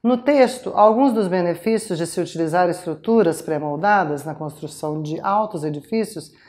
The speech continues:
estão expressos por meio da palavra límpia, que eu acabei de ler pra vocês lá em cima. O que que se, a que se refere a límpia? Ela se refere à expressão que, além de produzir menos resíduos, o uso desse tipo de estrutura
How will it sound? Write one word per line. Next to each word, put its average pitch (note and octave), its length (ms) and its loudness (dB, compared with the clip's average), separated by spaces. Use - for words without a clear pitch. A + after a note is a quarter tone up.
estão G#3 240 0
expressos G#3 400 0
por G3+ 160 -4
meio A3 220 2
da G#3+ 100 2
palavra G#3+ 440 2
límpia, F3+ 920 0
que - 80 -2
eu G3 40 6
acabei F#3+ 340 4
de G3+ 80 2
ler G#3 180 0
pra G#3 80 -2
vocês G3+ 380 0
lá G3+ 100 0
em G3+ 60 -4
cima. F3 340 -4
O - 140 -6
que D#4+ 180 0
que - 260 -10
se, - 140 -6
a B3+ 160 0
que D#4 160 0
se D4 140 0
refere G#3 560 2
a F3+ 60 4
límpia? D#3 600 -2
Ela A3+ 220 4
se A#3 160 2
refere E3 680 2
à G3 120 2
expressão G3 880 0
que, - 140 -2
além G#3+ 320 6
de A3 80 0
produzir F#3 520 0
menos F3+ 360 0
resíduos, F3 600 -2
o G3+ 100 -4
uso G#3+ 460 2
desse F#3 340 2
tipo F#3 300 -4
de F#3 80 -4
estrutura A3+ 580 -2